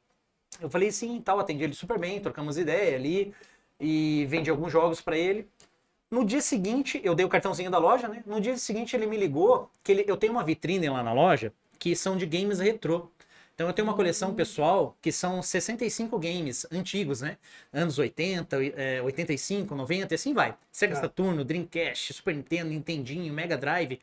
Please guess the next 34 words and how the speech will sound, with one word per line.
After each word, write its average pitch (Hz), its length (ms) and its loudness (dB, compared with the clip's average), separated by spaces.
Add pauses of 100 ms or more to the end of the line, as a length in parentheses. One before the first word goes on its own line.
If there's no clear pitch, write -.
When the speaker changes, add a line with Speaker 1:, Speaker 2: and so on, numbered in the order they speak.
(260)
Speaker 1:
Game 180 240 4
Boy. 139 460 0 (180)
Eu 151 80 0
tenho 220 380 -4 (240)
telejogo, 170 760 8 (240)
o 185 60 2
Atari, 180 580 4
né? 160 200 4 (100)
O 143 60 4
Atari 143 240 2
você 226 120 0
jogou. 349 400 8 (360)
Speaker 2:
Joguei. 110 520 -10
Speaker 1:
O 123 60 -2
Atari 113 240 -4
você 156 100 0
jogou. 269 300 6
Speaker 2:
Me 143 60 2
chamou 147 340 -2
de 147 140 -2
velho 151 240 2
mesmo. 143 180 -2 (320)
Deixa 160 160 4
eu 175 60 -2
te - 60 -10
falar, 175 240 8
eu 165 40 6
joguei 175 380 4
um 202 160 2
que 202 160 2
é 196 100 4
um, 190 200 0
chama 185 420 -4
Intellivision. 190 840 2